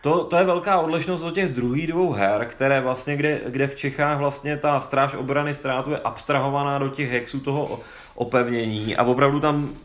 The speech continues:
ty, ty, ty, to opevnění se brání samo, nemusí tam být ten žetonek té jednotky, kdežto, eh, a, a opravdu ty československé síly jsou ty, eh,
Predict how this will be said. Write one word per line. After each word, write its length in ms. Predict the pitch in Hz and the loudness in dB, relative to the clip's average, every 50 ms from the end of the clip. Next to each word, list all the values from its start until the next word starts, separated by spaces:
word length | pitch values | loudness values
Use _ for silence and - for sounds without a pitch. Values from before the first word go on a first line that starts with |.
| - - - - - | -18 -20 -20 -20 -6
ty, 140 | - 143 143 | -2 -2 -2
ty, 240 | 143 - 151 147 147 | 0 2 2 2 2
ty, 260 | 147 - 156 147 104 | 2 0 0 0 2
to 160 | - 160 147 | 0 0 0
opevnění 500 | - 135 151 151 147 151 151 151 151 156 | 0 2 0 0 0 0 0 0 0 0
se 140 | 147 - 151 | 0 0 2
brání 320 | 143 143 143 143 151 151 143 | 2 4 4 2 2 0 -2
samo, 340 | - - 147 135 127 117 | 0 2 2 2 2 2
nemusí 300 | 117 117 123 123 - 131 | 0 0 0 -2 -2 -2
tam 180 | 123 131 131 131 | 0 0 0 2
být 140 | 127 123 127 | 0 0 0
ten 140 | 131 131 123 | 0 -2 -2
žetonek 400 | 120 127 123 123 123 127 123 - | -2 -4 -4 -4 -4 -4 -4 -2
té 140 | - 135 131 | -2 0 0
jednotky, 680 | 127 120 117 113 113 - - - 110 110 113 131 - - - - - - - - - - - - - | 0 0 -2 -4 -6 -6 -6 -6 -6 -4 -4 -6 -8 -10 -16 -20 -20 -20 -20 -20 -20 -20 -20 -20 -14
kdežto, 840 | - 117 123 123 120 120 - - - 143 143 143 143 143 143 135 - - | -4 2 4 4 4 4 0 0 2 4 6 6 6 4 4 2 0 0
eh, 160 | 127 131 131 - | 0 0 2 2
a, 140 | - 127 135 | 4 4 4
a 400 | - - - - 135 135 - - 139 135 | 4 2 0 -2 -2 -2 -2 -2 -2 -2
opravdu 260 | 135 143 143 143 135 | 2 2 2 2 2
ty 80 | 156 151 | 0 0
československé 840 | - 147 135 - 151 135 151 147 143 147 143 139 - - 151 143 | 0 -2 -2 -2 -4 -2 0 2 2 2 0 0 0 2 2 2
síly 340 | 143 - - 139 139 139 139 139 | 2 0 0 2 4 4 4 4
jsou 220 | - 151 143 135 | 2 0 -2 0
ty, 300 | 139 151 147 147 - - | 2 2 2 2 0 -2
eh, 320 | - 104 - - - 95 | -6 -8 -8 -6 -6 -8